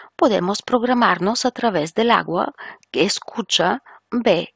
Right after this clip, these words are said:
y recuerda, y a través del vacío físico proporciona la información recibida a todo el universo. Solo alrededor del tres por ciento de la información genética está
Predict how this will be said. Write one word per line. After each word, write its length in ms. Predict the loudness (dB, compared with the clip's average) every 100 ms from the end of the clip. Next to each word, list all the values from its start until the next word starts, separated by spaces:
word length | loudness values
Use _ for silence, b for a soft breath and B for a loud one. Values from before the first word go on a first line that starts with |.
| _
y 160 | -6
recuerda, 720 | -4 -4 -2 -2 -2 -6 -8 -12 B B B B B B
y 100 | 0
a 80 | 0
través 420 | 2 2 2 0
del 180 | 0 -2
vacío 440 | -2 -4 -4 -6 -4
físico 640 | -2 -2 -4 -4 -4 -4 B B B
proporciona 880 | 0 0 0 -4 -2 0 0 0 -2
la 140 | 0
información 760 | -2 -2 -4 -2 -2 -2 -2 -2
recibida 600 | -4 -4 -4 -4 -2 -4
a 40 |
todo 300 | -2 -4 -4
el 100 | -6
universo. 640 | -4 -2 -2 -2 -6 -8 -12 _ _ _ _ _ B B B B B
Solo 680 | -10 0 2 2 0 -2 -6
alrededor 880 | -4 -2 -2 -2 -2 -2 -2 -4 -4
del 260 | -4 -6 -6
tres 320 | -4 -4 -4
por 220 | -6 -4
ciento 480 | -4 -2 -2 -4 -4
de 120 | -2
la 120 | -2
información 760 | -4 -4 -4 -2 -4 -4 -4 -6
genética 600 | -6 -4 -4 -6 -8 -6
está 500 | -6 -6 -2 -2